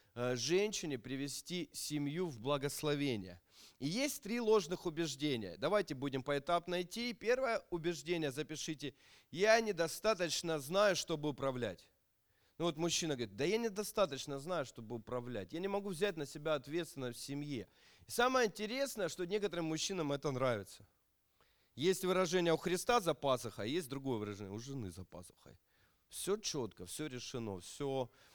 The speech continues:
И <clears throat> иногда, э, знаете, не хочется брать ответственность. Я говорю: «Оля, я приглашаю тебя на свидание».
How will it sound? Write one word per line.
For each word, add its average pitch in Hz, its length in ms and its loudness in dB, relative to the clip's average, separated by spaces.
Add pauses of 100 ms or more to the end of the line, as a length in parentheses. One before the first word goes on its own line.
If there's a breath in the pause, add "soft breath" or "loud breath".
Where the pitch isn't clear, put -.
(120 soft breath)
И 175 460 6
<clears throat> - 960 -2
иногда, 185 560 6 (100)
э, 139 400 4
знаете, 185 340 0
не 165 100 4
хочется 196 480 0
брать 156 240 0
ответственность. 139 720 -2 (380 loud breath)
Я 165 180 8
говорю: 175 260 8
«Оля, 214 360 10
я 208 300 4
приглашаю 185 600 4
тебя 165 300 2
на 147 160 2
свидание». 131 680 2